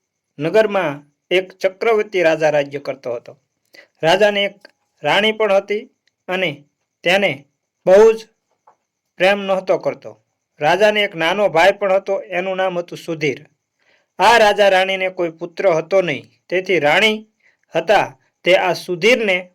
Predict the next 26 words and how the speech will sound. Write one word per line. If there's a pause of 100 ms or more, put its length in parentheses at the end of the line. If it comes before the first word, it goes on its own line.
પોતાનો
પુત્ર
માનતા (160)
અને (1080)
પુત્રનો
પ્રેમ
આપતા. (300)
એટલે
રાણીને
પુત્રની
કોઈ (280)
ખોટ
વર્તાતી (180)
નહોતી (500)
કે
કોઈ
ખોટ (140)
ચાલતી
નહોતી, (500)
પરંતુ (180)
રાજાને (120)
એના
કર-, (520)
ક-,
એના
વિશે